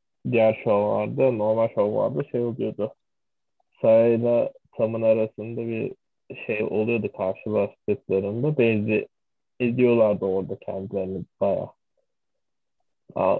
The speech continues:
bunlar bir maça çıkacak belli oldu gibi. Zaten Saya ilk turda şey yendi, Tam'ı yendi. Oradan yükseldi. Yani aslında dikkatine bakıldığında spoiler ettiler her şeyi.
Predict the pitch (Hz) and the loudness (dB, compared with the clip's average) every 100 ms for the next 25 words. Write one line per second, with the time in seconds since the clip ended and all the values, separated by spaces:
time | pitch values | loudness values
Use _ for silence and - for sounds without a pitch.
0 | - - 123 113 107 110 113 107 107 - | -4 -2 0 2 2 2 2 2 0 -2
1 | 113 - 110 104 95 - 101 110 104 98 | -12 -8 -2 -2 -2 0 0 2 0 0
2 | 113 151 _ - 120 107 95 - 110 110 | -2 -6 _ -6 -6 -4 -4 2 2 2
3 | 113 110 127 _ - - 104 113 110 113 | 0 -2 -6 _ -14 -2 0 2 0 -4
4 | 123 - 117 113 131 - 110 110 104 90 | -6 -6 -6 -2 -4 -4 -4 -4 -6 -10
5 | - - - - - 117 110 113 110 92 | -10 -10 -10 -14 -8 -4 -2 -2 -4 -6
6 | 90 147 160 _ _ 117 113 107 101 98 | -6 -6 -6 _ _ 2 4 2 0 -2
7 | 107 - 95 95 107 - - - - _ | -6 -4 -4 -2 -2 -4 -6 -20 -20 _
8 | _ _ _ _ _ _ _ _ - 131 | _ _ _ _ _ _ _ _ 0 4
9 | 135 135 143 - _ _ _ _ _ _ | 4 4 0 -4 _ _ _ _ _ _
10 | 160 - - - 185 180 175 175 175 185 | -10 -10 -12 0 0 2 0 0 0 2
11 | 180 - 185 139 131 120 123 120 147 170 | 2 2 2 2 0 0 0 -2 0 -2
12 | - - - - _ _ _ - - - | -2 -12 -18 -20 _ _ _ -20 -8 -2
13 | 123 143 143 156 120 117 120 113 - 120 | 0 -2 -4 -2 0 0 -2 -4 -6 -4
14 | 160 | -4